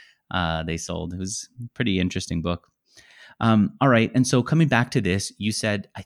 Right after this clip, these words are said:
think Zyflow needs to adjust. Our customers are telling us something." You told our producer that, yes, you talked to customers before you built the original version of Zyflow with the Zybots and the automation and the workflows,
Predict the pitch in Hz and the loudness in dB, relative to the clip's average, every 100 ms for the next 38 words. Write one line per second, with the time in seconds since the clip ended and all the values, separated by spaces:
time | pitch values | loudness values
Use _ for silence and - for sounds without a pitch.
0 | - 135 135 113 113 113 107 98 98 - | -2 0 2 0 0 -2 -2 0 0 -2
1 | 110 98 92 85 - 90 - 113 - 127 | -4 -2 -2 -4 -4 -8 -4 -4 -2 -2
2 | 113 107 - 87 85 - 85 82 98 - | -2 -6 -4 -4 -4 -6 -6 -4 -6 -6
3 | - - 165 202 170 131 107 95 90 87 | -10 -2 0 0 0 0 -2 -4 -4 -6
4 | 85 92 - _ - 139 170 131 117 110 | -4 -6 -10 _ -4 -2 0 -2 -4 -6
5 | - - 90 - 90 85 90 95 92 82 | -6 -8 -8 -6 -6 -6 -6 -4 -4 -2
6 | 85 85 82 85 85 80 80 82 82 82 | -6 -4 -4 -2 -2 -4 -4 -6 -4 -6
7 | 78 82 78 82 - 76 78 78 80 76 | -6 -6 -4 -4 -6 -8 -6 -6 -8 -8
8 | 78 80 76 76 76 - 78 80 78 76 | -6 -4 -4 -6 -6 -8 -8 -6 -6 -6
9 | 80 - 80 78 76 78 - 80 73 | -4 -6 -8 -12 -10 -10 -6 -6 -6